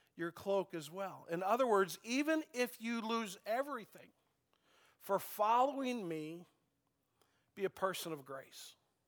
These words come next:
Be a person of compassion. Care more about the person who is suing you than you do yourself.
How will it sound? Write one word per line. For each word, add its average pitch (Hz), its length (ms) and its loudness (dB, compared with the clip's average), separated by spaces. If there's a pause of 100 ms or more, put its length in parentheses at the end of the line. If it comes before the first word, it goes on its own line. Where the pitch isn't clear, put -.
(800)
Be 170 80 -10
a - 20 -12
person 170 340 -4
of 147 140 -8
compassion. 147 640 -8
Care 185 220 6
more 208 420 10
about 202 320 8
the 190 60 -2
person 202 520 0 (360)
who 180 160 2
is - 80 -2
suing 190 500 -2
you 123 340 -8 (540)
than 160 180 -2
you 160 120 -6
do 151 180 -2
yourself. 151 600 -4